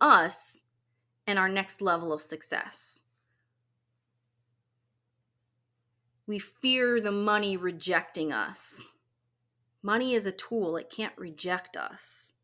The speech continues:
So when you invest in yourself and you invest in your business and you start seeing money as that tool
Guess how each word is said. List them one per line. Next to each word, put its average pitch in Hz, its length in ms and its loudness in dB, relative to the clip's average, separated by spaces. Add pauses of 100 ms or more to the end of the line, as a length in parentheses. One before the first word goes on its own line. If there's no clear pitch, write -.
(1900)
So 240 220 8
when 247 240 4
you 262 140 2
invest 214 1000 4 (420)
in 196 140 -4
yourself 160 640 -8 (120)
and 185 120 -8
you 185 100 -6
invest 190 600 4
in 202 80 -4
your 175 140 -6
business 160 480 -4
and 180 180 -8
you 175 60 -8
start 185 360 0
seeing 208 480 -2
money 190 360 -2
as 170 240 -6
that 165 220 -2 (120)
tool 240 800 4